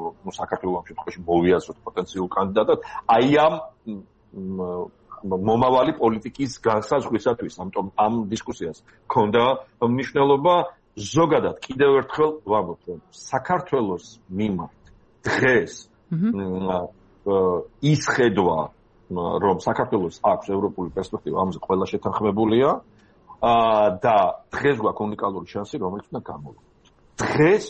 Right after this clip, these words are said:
Speaker 1: ჩვენ გვაქვს ძალიან სერიოზული სამუშაო. შიგნით, სახში ძალიან სერიოზული სამუშაო და,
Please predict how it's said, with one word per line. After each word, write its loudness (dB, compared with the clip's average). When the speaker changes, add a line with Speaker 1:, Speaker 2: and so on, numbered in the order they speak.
Speaker 1:
ჩვენ -2
გვაქვს 0
ძალიან -2
სერიოზული -8
სამუშაო. -12
შიგნით, -2
სახში -2
ძალიან 2
სერიოზული -2
სამუშაო -2
და, -6